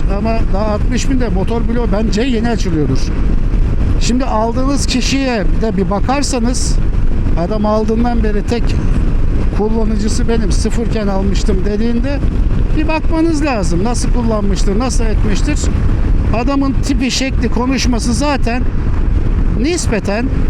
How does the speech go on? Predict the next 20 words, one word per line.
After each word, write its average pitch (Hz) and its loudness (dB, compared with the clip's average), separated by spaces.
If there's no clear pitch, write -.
size 254 -2
birazcık 262 -2
referans 247 -2
verecektir. 240 0
Kişinin 285 0
kendisi 269 0
de 277 0
bu 262 0
konularda 214 0
konuştuğunuz 214 0
zaman 185 0
ufak 247 -2
da 202 0
olsa 160 0
hal 214 0
ve 190 0
hareketleri, 151 0
konuşması, 196 0
şekli, 180 0
şemali 190 0